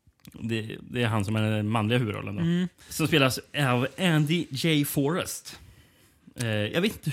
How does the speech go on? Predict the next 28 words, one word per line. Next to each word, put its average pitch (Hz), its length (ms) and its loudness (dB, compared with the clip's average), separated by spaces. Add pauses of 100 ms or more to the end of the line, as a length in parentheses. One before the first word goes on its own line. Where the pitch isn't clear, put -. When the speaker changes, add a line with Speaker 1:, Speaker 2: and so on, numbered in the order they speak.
Speaker 1:
hur 254 120 2
han 220 100 2
kom 165 100 0
in 139 100 4
på 117 60 -6
skådespelet, 147 460 -2
men 120 80 0
han 139 180 -2
är 196 40 -2
egentligen 147 300 0
en 143 80 2
bluesmusiker. 139 880 -4
Speaker 2:
<laughs> 151 60 2 (920)
Speaker 1:
Eh, 104 1160 0
Speaker 2:
Av - 60 -2
alla 165 220 -2
grejer. 147 360 -8 (320)
Speaker 1:
som 117 640 -2 (600)
åttiofem, 139 840 0
tror 110 160 -2
jag, 92 80 -2 (420)
han 127 100 -2
var 117 80 0
med 113 80 0
i 107 40 0
den 110 60 -2
första 117 300 -4
filmen. 98 340 -4